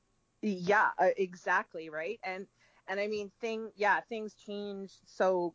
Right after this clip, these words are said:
so quickly, it seems, because it all depends on how the reopenings go in different places. So, you know, in Southern Ontario, when you're talking about the, the events that are held at the Oakville Curling Club, or, or,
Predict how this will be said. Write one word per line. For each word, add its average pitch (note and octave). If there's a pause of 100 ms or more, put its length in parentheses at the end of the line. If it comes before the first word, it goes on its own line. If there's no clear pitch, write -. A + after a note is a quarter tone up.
(220)
so F3+
quickly, F#3
it C#3
seems, E3+
because F3+
it F3
all F#3
depends F3
on E3 (340)
how F3
the F3+
reopenings F3+
go D3+
in D3+
different E3+
places. D#3+
So, E3 (220)
you F#3+
know, E3
in F3
Southern F3+
Ontario, F#3
when F3+
you're F3
talking F3
about E3+
the, E3+
the E3+
events E3+
that E3
are E3
held E3+
at E3+
the E3+
Oakville E3+
Curling B3
Club, D#3+ (360)
or, C4
or, -